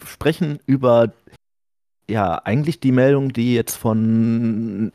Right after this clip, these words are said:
nennen wir es mal, äh, New Line Cinema und Konsorten, äh, am Freitag, glaub ich, durchs Internet, äh, geisterte. Wenn ihr das hier heute hört, ist es vielleicht Montag, vielleicht auch ein Tick, äh, später.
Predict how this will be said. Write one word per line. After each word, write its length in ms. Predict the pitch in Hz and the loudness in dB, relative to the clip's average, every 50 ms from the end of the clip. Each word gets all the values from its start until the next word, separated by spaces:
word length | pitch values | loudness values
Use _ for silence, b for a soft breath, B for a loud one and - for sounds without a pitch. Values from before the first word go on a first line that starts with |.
| - | -6
nennen 320 | - 110 120 131 151 165 156 | -2 0 2 4 4 4 4
wir 60 | 156 | 4
es 120 | 147 - | 4 4
mal, 480 | - 135 127 127 131 131 120 113 113 113 | 2 2 4 6 6 4 4 4 4 4
äh, 20 | |
New 100 | 117 127 | 4 6
Line 140 | 131 123 120 | 6 4 4
Cinema 320 | 120 - 143 147 143 131 123 | 4 2 2 4 4 4 4
und 140 | 110 127 127 | 2 2 0
Konsorten, 640 | - 123 117 107 120 143 143 - 127 131 135 127 | 0 0 0 2 2 2 0 0 -2 -4 -4 -2
äh, 440 | 113 117 113 113 110 113 110 113 113 - | 0 0 2 4 4 2 2 0 -2 -2
am 180 | - 107 107 107 | -2 -2 -2 -2
Freitag, 400 | - - - 170 196 - 185 - | -2 0 0 2 2 2 0 2
glaub 140 | 147 147 143 | 2 0 2
ich, 60 | - | 2
durchs 140 | 143 123 - | -2 -2 0
Internet, 460 | 147 160 143 117 - - - - - | 0 2 4 4 2 2 0 -2 -2
äh, 220 | 110 98 98 98 | 0 0 0 0
geisterte. 440 | - 107 95 95 - 117 - 143 123 | 2 0 0 0 -2 -2 -2 0 2
Wenn 100 | 123 123 | 4 4
ihr 80 | 127 120 | 4 2
das 120 | 120 - | 2 2
hier 100 | - 110 | 2 2
heute 220 | 120 120 - 131 | 2 4 2 4
hört, 240 | 117 139 143 151 - B B B B B _ - | 4 6 4 4 2 B B B B B _ 0
ist 160 | - 160 - | 0 2 2
es 120 | 180 156 - | 2 -2 0
vielleicht 340 | - 143 131 127 120 - | 2 4 4 4 4 4
Montag, 480 | 127 127 143 175 202 190 180 165 156 - | 4 6 8 8 6 6 4 2 2 2
vielleicht 260 | - 139 139 147 - | 2 2 2 2 2
auch 140 | - 120 - | -2 -2 0
ein 100 | 131 120 | 0 -2
Tick, 340 | - 120 - - - - - | -2 -4 -6 -6 -12 -4 0
äh, 260 | 120 117 107 107 104 | 2 4 4 4 2
später. 540 | - - - - 160 180 - 190 185 190 190 | 0 0 2 2 2 4 4 4 2 2 0